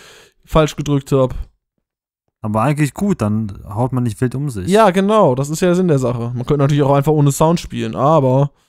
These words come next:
Speaker 2: Nee, nee, das ist ja kein Spaß dann. Wie lange noch? Einunddreißig
Speaker 1: Hörst
Speaker 2: Sekunden,
Speaker 1: du's im
Speaker 2: dreißig.
Speaker 1: Hintergrund? Meine Katzen machen schon wieder Theater, die wollen beachtet werden. Keiner beachtet die armen Tiere.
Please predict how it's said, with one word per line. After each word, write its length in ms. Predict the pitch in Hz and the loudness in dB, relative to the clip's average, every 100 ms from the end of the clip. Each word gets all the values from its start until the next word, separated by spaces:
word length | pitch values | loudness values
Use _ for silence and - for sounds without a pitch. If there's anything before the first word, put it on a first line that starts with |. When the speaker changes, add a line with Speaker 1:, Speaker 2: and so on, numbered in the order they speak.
| _ - | _ -16
Speaker 2:
Nee, 280 | 85 85 87 | -12 -10 -8
nee, 260 | 80 82 | -8 -10
das 300 | 90 87 - | -10 -12 -12
ist 160 | 101 - | -10 -8
ja 100 | 90 | -10
kein 260 | - 87 | -8 -10
Spaß 400 | - - 95 - | -10 -10 -10 -8
dann. 340 | - 95 85 - _ _ _ _ _ _ _ _ _ _ _ _ _ _ _ _ _ _ _ _ _ _ | -6 -6 -8 -14 _ _ _ _ _ _ _ _ _ _ _ _ _ _ _ _ _ _ _ _ _ _
Wie 100 | 101 | -12
lange 220 | 95 107 120 | -8 -4 -2
noch? 200 | 127 123 | -4 -4
Einunddreißig 520 | 110 110 107 98 120 | -6 -4 -4 -2 2
Speaker 1:
Hörst 240 | 156 190 | 2 2
Speaker 2:
Sekunden, 160 | 202 202 | 0 -2
Speaker 1:
du's 40 | 196 | 0
im 40 | |
Speaker 2:
dreißig. 120 | 156 | 2
Speaker 1:
Hintergrund? 420 | 170 175 165 175 143 | 2 0 -2 -2 0
Meine 200 | 139 131 | -2 -2
Katzen 380 | - - - | -6 -6 -4
machen 220 | 127 139 127 | -2 -2 -2
schon 160 | 127 | -4
wieder 180 | 120 113 | -4 -4
Theater, 480 | - - 127 110 - | -6 -4 -4 -4 -6
die 120 | 90 | -6
wollen 160 | 127 131 | -2 -2
beachtet 440 | 120 - - 104 | -2 -4 -6 -8
werden. 320 | - 64 139 - _ _ _ _ _ _ _ _ _ _ - | -12 -14 -16 -18 _ _ _ _ _ _ _ _ _ _ -4
Keiner 300 | 190 196 165 | 0 4 4
beachtet 380 | 175 170 156 | 4 2 0
die 80 | 151 | 2
armen 200 | 143 143 | 4 2
Tiere. 440 | 143 139 127 120 | 0 -4 -2 -4